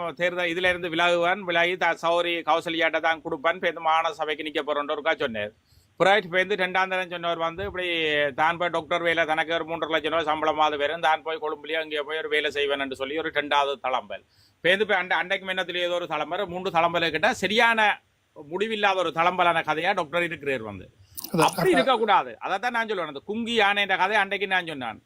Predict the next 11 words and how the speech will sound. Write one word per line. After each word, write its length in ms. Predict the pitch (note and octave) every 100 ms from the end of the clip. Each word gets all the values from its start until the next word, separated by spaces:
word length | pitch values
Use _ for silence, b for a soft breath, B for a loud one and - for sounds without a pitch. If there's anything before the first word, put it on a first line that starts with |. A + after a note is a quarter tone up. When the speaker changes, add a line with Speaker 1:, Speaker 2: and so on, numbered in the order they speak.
| _ A2+
Speaker 1:
அ-, 140 | D3+
நாங்கள் 360 | D3+ G3+ A#3+ A#3
எல்லாம் 220 | B3 C4+
கும்-, 200 | G#3 G#3+
அதாவது 340 | D3 E3 G3+ A#3
கும்கி 320 | G#3+ A3+ A3+
யானை 300 | A3 G#3 A3
நாங்கள், 420 | B3 G#3+ G#3+ C3 - _ _ _ -
அவர் 260 | C#3 A3 B3
மேலே 260 | A3 A#3
இருக்கிற 240 | A#3 A3